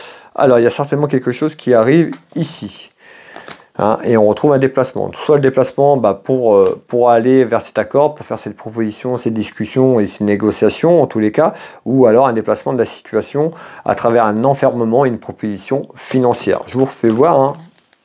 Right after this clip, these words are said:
On fait bien voir, vous voyez, hein, l'argent finance, ce que je vous dis, et on retrouve un chèque.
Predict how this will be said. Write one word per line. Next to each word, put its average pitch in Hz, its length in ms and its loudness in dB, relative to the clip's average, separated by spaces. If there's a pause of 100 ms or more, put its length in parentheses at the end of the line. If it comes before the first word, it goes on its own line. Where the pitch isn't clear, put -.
(160)
On - 100 -20
fait 107 80 -10
bien 101 140 -4
voir, 147 300 2
vous 107 80 -8
voyez, 131 220 -6
hein, 131 200 -10 (320)
l'argent 107 460 0
finance, 120 500 -2 (380)
ce - 60 -18
que 117 140 -2
je 98 60 -4
vous 107 140 -2
dis, 113 260 0
et - 80 -6
on 107 100 0
retrouve 127 300 0
un 123 80 2
chèque. - 320 -6